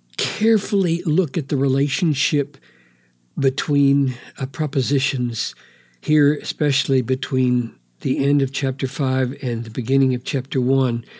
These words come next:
you can answer that question without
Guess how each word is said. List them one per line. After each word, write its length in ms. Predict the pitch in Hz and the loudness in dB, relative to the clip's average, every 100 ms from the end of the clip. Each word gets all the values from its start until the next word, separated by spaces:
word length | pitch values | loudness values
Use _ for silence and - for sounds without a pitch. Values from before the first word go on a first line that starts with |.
| - - - _ _ _ | -20 -20 -20 _ _ _
you 400 | - 117 117 147 | -10 -6 0 0
can 180 | - 156 | 2 0
answer 380 | 160 175 - 120 | 2 0 0 -4
that 200 | 113 117 | -4 -6
question 560 | - 139 - 131 110 - _ _ _ _ | -4 -4 -4 -6 -6 -10 _ _ _ _
without 460 | 123 123 139 139 | 0 2 2 0